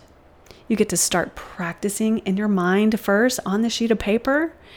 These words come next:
You get to practice boundary setting in a healthy way.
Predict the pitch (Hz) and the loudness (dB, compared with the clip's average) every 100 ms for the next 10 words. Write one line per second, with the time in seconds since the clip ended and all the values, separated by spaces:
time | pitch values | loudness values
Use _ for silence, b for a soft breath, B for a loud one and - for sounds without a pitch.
0 | B - - - - - 160 180 180 202 | B -10 -10 -10 -12 -10 -10 -2 2 4
1 | 226 240 240 233 226 233 202 160 156 - | 4 2 0 0 2 2 0 -2 -6 -4
2 | 170 175 214 247 262 269 | -2 4 6 6 6 2